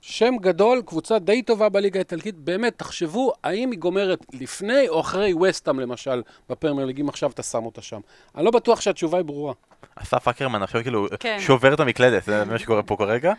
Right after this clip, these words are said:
Speaker 2: אבל אנחנו רוצים לשמוע ממך תשובה, אסף, תהיה אמיתי, ותגיד לנו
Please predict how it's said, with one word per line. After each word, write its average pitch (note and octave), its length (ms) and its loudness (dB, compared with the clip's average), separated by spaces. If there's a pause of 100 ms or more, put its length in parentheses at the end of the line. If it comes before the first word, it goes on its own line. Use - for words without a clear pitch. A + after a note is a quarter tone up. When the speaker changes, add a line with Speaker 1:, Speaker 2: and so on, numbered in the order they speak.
(280)
Speaker 2:
אבל A2 140 6
אנחנו A#2+ 200 4
רוצים C3 240 2
לשמוע G3 200 2
ממך G3 120 0
תשובה, F3 420 2
אסף, C#3+ 300 2
תהיה C#3+ 220 4
אמיתי, D3+ 400 0 (300)
ותגיד A#2 360 -2
לנו C3+ 260 0